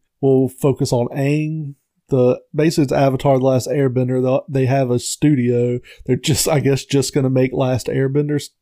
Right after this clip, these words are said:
universe movies, but I guess, um, more stuff. Keanu Reeves Berserker anime. So Keanu Reeves put out, wrote a comic two years ago called Berser-, Berserker,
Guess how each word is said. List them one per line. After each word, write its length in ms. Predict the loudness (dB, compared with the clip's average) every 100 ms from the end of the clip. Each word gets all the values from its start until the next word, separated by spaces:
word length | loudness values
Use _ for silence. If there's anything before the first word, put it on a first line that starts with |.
| _
universe 560 | -10 -6 -4 -2 -4 -4
movies, 440 | -4 -4 -6 -10
but 340 | -6 -2 -2 -4 _ _ -4
I 80 |
guess, 380 | -2 0 -2 -8 -10
um, 600 | -4 -2 -4 -6 -10 -14 -20 _ -20 -18 -20 -20 -20 _ _ -6
more 200 | -4 -4
stuff. 460 | -2 -2 -2 -4 -10 -20 _ -2
Keanu 400 | 2 2 4 2
Reeves 340 | 2 0 -2
Berserker 640 | -2 -2 2 0 0 -2 -2
anime. 540 | -2 -2 -2 -4 -6 -8 -20 _
So 260 | -2 0 0
Keanu 400 | 2 2 4 4
Reeves 260 | 4 2
put 160 | 0 0
out, 180 | 0 2
wrote 240 | 2 2
a 60 | 0
comic 600 | -2 0 2 2 -2 -8 _ _ _ _ _ _ -20
two 260 | -4 -2
years 360 | -2 0 0 0
ago 360 | -2 0 0 -2
called 320 | 0 0 2
Berser-, 320 | 0 0 -4
Berserker, 760 | -2 0 2 2 2 0 -2 -2